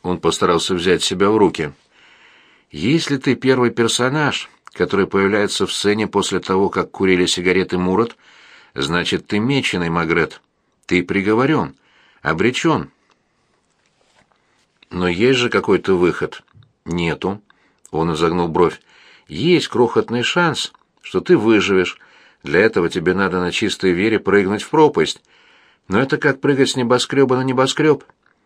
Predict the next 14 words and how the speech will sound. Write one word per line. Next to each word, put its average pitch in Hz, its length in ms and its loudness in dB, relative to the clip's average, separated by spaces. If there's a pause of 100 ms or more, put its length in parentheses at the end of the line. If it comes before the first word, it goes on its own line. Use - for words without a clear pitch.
(200)
В 85 200 2
итоге 98 360 0
ты 90 140 0
почти 95 340 -2
всегда 98 380 -2
расплёскан 98 640 0
по 95 140 -2
тротуару, 110 680 0 (480)
либо 120 300 4
мёртв, 147 540 -2 (280)
либо 113 300 0
в 120 80 0
мучительном 139 640 -2
аду, 127 380 0